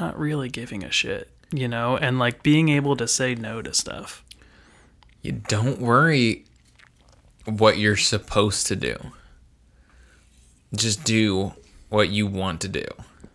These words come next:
Speaker 2: And I think that's even cool that you went and you left. 'Cause it says, "I'm willing to try new things,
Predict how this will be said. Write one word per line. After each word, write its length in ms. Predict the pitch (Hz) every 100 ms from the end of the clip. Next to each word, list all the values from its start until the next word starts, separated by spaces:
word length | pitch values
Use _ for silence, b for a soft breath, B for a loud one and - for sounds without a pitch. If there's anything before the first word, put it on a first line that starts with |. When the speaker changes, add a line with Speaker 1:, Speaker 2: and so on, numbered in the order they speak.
| - - _ _ _ - - - B B B
Speaker 2:
And 80 | 180
I 40 |
think 180 | 185 196
that's 200 | 180 180
even 260 | 170 135 107
cool 500 | - 127 123 123 107 B B B _ _ _ _ _ _ _ 117
that 140 | 120
you 220 | 113 110
went 640 | 110 104 107 151 143 - - - B B B -
and 160 | 110
you 140 | 107 98
left. 480 | 98 - - - - b b b b _ _ -
'Cause 140 | 127 120
it 140 | 127
says, 520 | - 120 107 101 - - _ _ _ _ _ - - -
"I'm 160 | 135 135
willing 280 | 170 180 135
to 60 |
try 240 | 113 127 113
new 160 | 113
things, 560 | 101 107 55 57 -